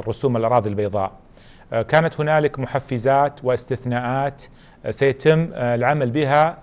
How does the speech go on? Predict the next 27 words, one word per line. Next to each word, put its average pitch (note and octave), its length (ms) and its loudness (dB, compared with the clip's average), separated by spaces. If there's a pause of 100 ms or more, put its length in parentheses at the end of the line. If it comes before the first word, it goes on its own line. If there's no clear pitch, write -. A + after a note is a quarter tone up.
آه، A#2 220 -2
م-، B2+ 220 -4
ص-، - 180 -4
يعني، A#2 480 0
سويًا C#3+ 460 2
مع C3 320 0
نظام B2 320 0
الرسوم A2+ 300 -6
على G#2 120 0
الأراضي A2+ 240 0
البيضاء، F#2 420 -6 (600)
آه، A#2+ 200 2
حيث، E3 460 2
آه، B2 220 2 (320)
حرصت E3 540 0
هذه C#3 340 2
ال-، A#2 160 -4
آه، G#2+ 840 -4
يعني، A2 240 -6
توجيهات A#2 580 -2
خادم A#2+ 360 -2
الحرمين A#2+ 420 -4
الشريفين A2+ 580 -4 (320)
وولي A#2+ 220 2
العهد B2 220 2
وولي A#2+ 220 0
العهد B2+ 340 0